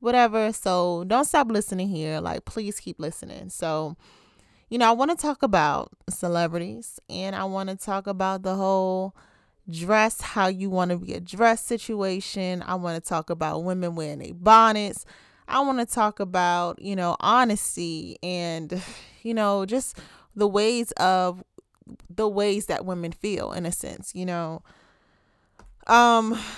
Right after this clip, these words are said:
I feel like I talk about some of the same things over again, but I feel like life experiences and sometimes the personal stuff that we go through influences the way that we look at situations. You know what I'm saying?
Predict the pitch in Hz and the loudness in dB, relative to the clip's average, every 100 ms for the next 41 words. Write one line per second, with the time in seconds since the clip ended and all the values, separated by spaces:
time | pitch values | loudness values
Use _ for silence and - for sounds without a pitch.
0 | - - - 480 427 339 220 - 208 - | -2 -2 6 6 8 8 6 2 -2 0
1 | 240 233 208 202 - 190 185 180 - 185 | 0 0 2 0 0 -4 -4 -4 -4 -6
2 | 185 180 180 180 - 170 175 196 208 208 | -6 -8 -8 -8 -4 -4 -2 -4 -6 -6
3 | 220 214 214 - - 175 196 185 190 - | -6 -6 -8 -10 -10 -2 0 0 -4 -2
4 | 254 233 - 175 180 196 - 175 - - | 0 0 0 -2 0 -2 -4 -10 -8 -8
5 | 196 196 190 170 - - 165 165 185 170 | -4 -4 -4 -8 -10 -10 -8 -10 -10 -10
6 | 165 170 - _ _ _ - 240 233 208 | -8 -12 -18 _ _ _ -8 -4 -2 -2
7 | 190 175 208 208 - 220 202 180 180 - | -4 -6 -4 -4 -4 -6 -6 -6 -6 -6
8 | 190 156 165 175 165 180 - 165 165 165 | -6 -6 -8 -4 -2 -2 -4 -8 -6 -4
9 | - 180 - 202 190 190 170 170 165 160 | -2 -4 -2 0 0 2 -2 -2 -2 0
10 | 170 160 151 170 170 196 - 226 - - | -2 -2 -6 -6 -4 -2 0 -2 -4 -6
11 | 170 - 180 - 156 175 196 196 190 175 | -6 -6 -8 -10 -12 -8 -4 -4 -4 -6
12 | - 160 160 156 | -8 -8 -8 -10